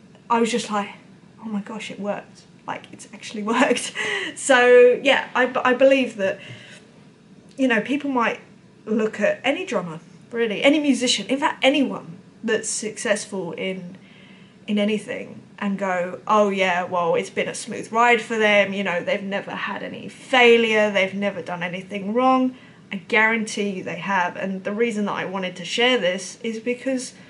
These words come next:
I, I wanted to share my most painful moment. I wanted to share the fact that, you know, someone right now might be going through something so similar where something has happened and they've gone, "Oh my God, I'm not good enough." And,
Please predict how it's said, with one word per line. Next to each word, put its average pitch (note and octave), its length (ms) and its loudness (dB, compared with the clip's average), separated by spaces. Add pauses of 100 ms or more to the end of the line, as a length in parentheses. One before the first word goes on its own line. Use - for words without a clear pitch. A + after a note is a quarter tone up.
(480)
I, B3 200 0
I C4 180 0
wanted C4+ 320 2
to A#3+ 120 -8
share B3 380 2
my G#3+ 180 -2
most G3+ 240 -4
painful G#3+ 400 -6
moment. G3 340 -4
I G3+ 40 -6
wanted A#3+ 220 0
to G#3+ 100 -6
share A3+ 280 -4
the G#3+ 60 -4
fact - 340 -6
that, F#3+ 220 -6 (580)
you A#3+ 100 0
know, C4+ 160 2
someone C#4 420 0
right A#3+ 160 4
now A3 180 0
might G3 160 -2
be G3 80 -8
going G3 260 -6
through F#3 180 -12
something F3+ 500 -10 (760)
so A3+ 320 -6
similar F#3+ 560 -4 (160)
where F#3+ 340 0
something A#3 320 -2
has G#3+ 100 -4
happened G3+ 420 -8
and F3+ 120 -10
they've F#3 160 -8
gone, F3 260 -8 (720)
"Oh G#3 160 0
my G3 160 -2
God, G3+ 280 -2
I'm F3 140 -8
not - 160 -12
good G3+ 180 -2
enough." - 460 -12 (520)
And, F#3+ 340 0